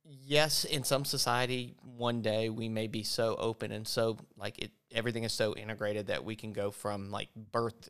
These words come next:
knowing this, but I don't think we're there yet, and I think you still have to allow parents to be parents.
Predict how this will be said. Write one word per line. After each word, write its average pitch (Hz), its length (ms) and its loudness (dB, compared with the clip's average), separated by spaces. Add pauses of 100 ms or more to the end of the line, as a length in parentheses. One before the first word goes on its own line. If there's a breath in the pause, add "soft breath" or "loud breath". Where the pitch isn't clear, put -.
knowing 117 380 0
this, 160 320 0 (480 soft breath)
but 214 480 2
I 139 60 0
don't 139 160 2
think 135 180 2
we're 123 60 2
there 113 180 6
yet, 160 400 2 (160)
and 117 100 -4
I 113 80 2
think 120 220 -4
you 117 60 0
still 117 200 0
have 113 200 4
to 113 120 4
allow 107 340 2
parents 104 440 -4
to - 80 -10
be 104 80 -4
parents. - 500 -8